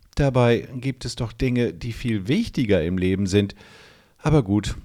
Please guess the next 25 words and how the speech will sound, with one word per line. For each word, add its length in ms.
es 160
soll 180
so 120
sein, 460
also 640
mach 280
schon 480
und 340
wünsch 260
es 140
dir, 220
damit 380
ich 120
es 120
hinter 240
mir 220
habe. 280
Das 220
Männchen 640
stellte 520
sich 360
auf 240
den 360
Baumstumpf, 640
zog 460